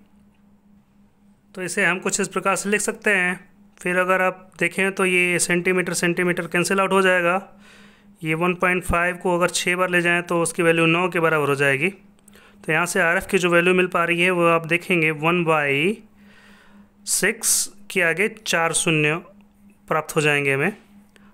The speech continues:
लगभग जिसे आप साठ हज़ार कह सकते हैं। तो यहाँ से आरएफ़ की वैल्यू क्या आ जाएगी, एक बटे में साठ हज़ार। तो इस प्रकार से आरएफ़ ज्ञात हो जाने के बाद अब अगला जो काम करना है वो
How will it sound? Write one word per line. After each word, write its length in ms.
लगभग 340
जिसे 320
आप 220
साठ 320
हज़ार 220
कह 160
सकते 320
हैं। 140
तो 60
यहाँ 140
से 120
आरएफ़ 200
की 80
वैल्यू 180
क्या 160
आ 40
जाएगी, 320
एक 180
बटे 200
में 180
साठ 300
हज़ार। 240
तो 60
इस 100
प्रकार 340
से 140
आरएफ़ 300
ज्ञात 280
हो 60
जाने 260
के 80
बाद 340
अब 380
अगला 280
जो 180
काम 220
करना 280
है 100
वो 480